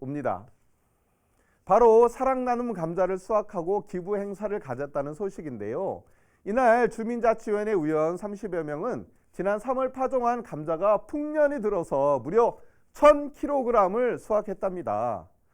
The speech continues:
수확된 감자는 관내 복지시설과 봉사단체를 비롯해 취약계층에게 골고루 전달될 예정인데요. 사랑 나눔 감자가 잘 전달될 모습을 생각하니 제 가슴이 쿵쾅쿵쾅 뛰네요.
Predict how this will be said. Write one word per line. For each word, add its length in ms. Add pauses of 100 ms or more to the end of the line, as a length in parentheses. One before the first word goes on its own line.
(140)
수확된 480
감자는 760 (280)
관내 360
복지시설과 880
봉사단체를 880
비롯해 540 (440)
취약계층에게 1040
골고루 880
전달될 540
예정인데요. 760 (540)
사랑 340
나눔 220
감자가 720
잘 520
전달될 540
모습을 400
생각하니 640
제 180
가슴이 500
쿵쾅쿵쾅 1200
뛰네요. 640